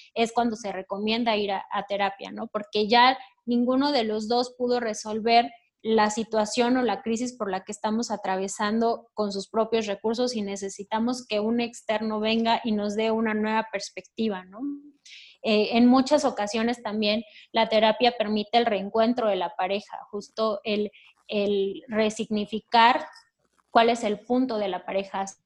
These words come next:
hacia dónde vamos, qué es lo que necesitamos, eh, volver a fortalecer para continuar o decir, "Hasta aquí llegamos y, y este es el momento en que necesitamos separarnos antes de que lleguemos a algún,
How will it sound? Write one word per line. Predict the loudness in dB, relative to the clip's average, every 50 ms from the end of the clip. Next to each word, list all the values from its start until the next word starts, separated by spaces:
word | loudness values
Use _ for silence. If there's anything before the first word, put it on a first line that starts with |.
| _ -10
hacia | -8 -4 -2 -2
dónde | 0 0 0 0 0 0 0 0
vamos, | 0 2 2 2 0 -2 -4 -8 -12 -14 -10 -6
qué | -2 -2 -2
es | 0
lo | 0 -2 -2 -2
que | -4 -6
necesitamos, | -6 -8 -10 -8 -8 -8 -8 -6 -8 -6 -2 0 2 2 2 2 0 -2 -4 -10 -18 -20 -20 -20 -14 _
eh, | -2 -2 -2 -2 -2 -6 -10 _ _ -20 -20 _ _ _
volver | -4 2 4 4 6 6 6 8 8 8
a | 6 4
fortalecer | 0 -6 -10 -8 -8 -6 -4 -4 -4 -6 -6 -8 -4 -2 -2 -2 -2 -4 -8 _ _ _ _ _ _
para | 2 2 4 4 2 0 -2 -4
continuar | -6 -6 -6 -6 -6 -4 -2 0 2 4 4 4 4 2 -2 -2 2
o | 6 8 8 8 6 4 0 -12 -20 _ -20
decir, | -18 -14 -10 -4 -4 -4 -2 0 2 4 4 4 2 0 -2
"Hasta | -2 -2 0 0 -4 -4
aquí | -4 -2 0 2
llegamos | 4 6 6 6 6 4 2 2 2 0 0 -2 -2
y, | -4 -4 -4 -6 -6
y | -2 0 0 0
este | 0 0 0
es | 0 0
el | 0 -2 -2
momento | -2 0 0 -2 0 0
en | -2 -2
que | -2 -2 -4 -4 -4 -10 _ _
necesitamos | -6 -4 -4 -2 -2 -4 -6 -6 -6 -2 0 0 2 0 0 -2
separarnos | -6 -6 -2 0 2 2 2 2 0 -2 -4 -4 -6 -4
antes | -2 0 0 2 2 2 2
de | 2 0 -2
que | -2 -2
lleguemos | 0 0 0 0 0 0 -2 0
a | 0 0 0 0 0 -4 -10 -20 -20 -20 -12 0 4
algún, | 6 6 6 6 6 6 6 6 8 6 6 4 2 0 -6